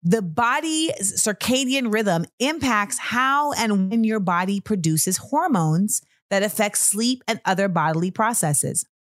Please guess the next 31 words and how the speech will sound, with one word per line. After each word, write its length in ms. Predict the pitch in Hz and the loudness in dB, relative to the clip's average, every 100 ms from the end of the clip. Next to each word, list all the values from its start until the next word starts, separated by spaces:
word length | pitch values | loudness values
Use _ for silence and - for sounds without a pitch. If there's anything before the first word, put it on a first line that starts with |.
| _ - | _ -4
So 120 | - 269 | -2 -2
it's 120 | 196 | 0
not 280 | 311 427 247 | 0 0 0
just 280 | 277 269 | 0 0
like, 200 | 269 233 180 | 0 0 2
"Oh, 200 | 247 220 | 2 2
I'm 120 | 214 | 0
just 180 | 214 - | -2 0
tired 360 | 226 220 220 202 | 0 2 0 -2
because 280 | 196 220 | 0 0
of 80 | 185 | 2
the 60 | 180 | 0
time 280 | 220 226 190 | 2 2 2
zones." 220 | 175 170 | 0 2
Like, 180 | 185 202 | 0 0
your 140 | 202 | 0
body 480 | 160 185 254 240 202 | 0 2 0 0 -4
is 100 | 175 | 0
actually, 480 | 185 208 - 196 190 | 0 0 0 0 2
like, 280 | 180 175 - _ _ - | 2 0 -2 _ _ -2
messed 460 | 175 190 226 - - | 2 4 2 -2 -2
up 200 | 220 220 - | 0 0 0
in 140 | 185 190 | -2 0
terms 280 | 208 202 196 | 2 2 0
of 100 | 170 | 0
its 220 | 196 - | -2 0
rhythm 360 | 170 208 196 | 0 2 2
of 80 | 190 190 190 | 0 0 0
how 140 | 190 | 0
it 100 | 180 | 0
operates. 480 | 196 220 156 135 | 0 0 -2 -4